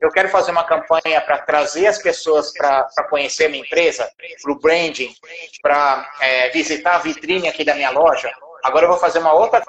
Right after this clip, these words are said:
campanha pra ela entrar dentro da loja, porque tem uma promoção interessante agora na Black Friday.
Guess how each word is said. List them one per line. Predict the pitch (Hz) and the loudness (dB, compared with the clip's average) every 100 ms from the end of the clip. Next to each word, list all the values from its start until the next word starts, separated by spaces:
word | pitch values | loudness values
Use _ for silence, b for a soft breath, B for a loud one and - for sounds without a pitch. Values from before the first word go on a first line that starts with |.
| - 196 | -4 -4
campanha | 170 - 175 185 | -4 0 2 2
pra | 151 151 | 2 2
ela | 160 | 2
entrar | 202 - 180 214 | -4 -4 0 0
dentro | 208 202 180 | 0 -4 -2
da | 160 | 0
loja, | 147 165 190 | 2 2 0
porque | 190 - | -4 -6
tem | 196 | -4
uma | 180 180 | 0 0
promoção | 175 175 170 175 | 0 0 0 -2
interessante | 180 185 190 - 160 165 175 | -2 0 0 0 0 0 0
agora | 190 190 160 175 | -2 4 4 4
na | 180 | 2
Black | 170 175 - | 0 0 0
Friday. | 185 185 170 - | 0 2 0 -2